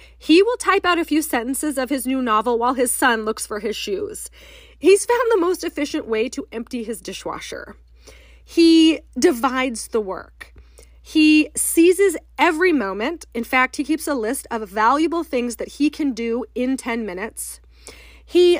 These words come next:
minimizes time spent dressing, and he argues that no one really cares how you look.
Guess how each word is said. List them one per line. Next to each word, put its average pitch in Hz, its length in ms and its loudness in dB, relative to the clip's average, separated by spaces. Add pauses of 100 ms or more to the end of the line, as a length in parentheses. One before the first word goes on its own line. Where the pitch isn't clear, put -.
(120)
minimizes 339 840 4
time 262 420 -4
spent - 440 -8
dressing, 185 680 -6 (400)
and 381 220 4
he 370 140 8
argues 330 400 2
that 294 160 0
no 277 180 0
one 285 220 0
really 226 320 -4
cares 214 300 -6
how 202 160 -6
you 202 140 -6
look. 220 520 -8